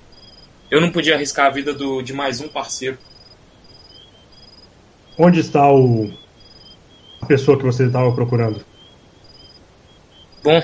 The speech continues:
Speaker 1: ele tá, ele foi até o Sif, parece que ele tem alguma coisa dele. Ele libertou ele.
Speaker 2: Aí ele balançou a cabeça em desaprovação. "Você é um inútil mesmo."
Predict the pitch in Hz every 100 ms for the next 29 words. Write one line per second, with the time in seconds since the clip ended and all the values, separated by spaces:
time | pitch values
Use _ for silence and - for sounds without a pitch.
0 | - - - 135 135 147 143 139 135 127
1 | 120 113 - 131 131 - 156 151 151 -
2 | 151 143 - 135 131 131 143 131 139 151
3 | 156 147 143 123 127 127 _ - 135 147
4 | 147 156 - 156 131 131 - - _ -
5 | _ _ _ - 1077 1077 1077 1077 1077 _
6 | - - - - _ - 117 123 123 127
7 | 131 135 127 127 127 123 135 120 123 123
8 | 123 113 - 131 135 131 - 117 - 131
9 | 139 135 131 123 127 123 120 123 117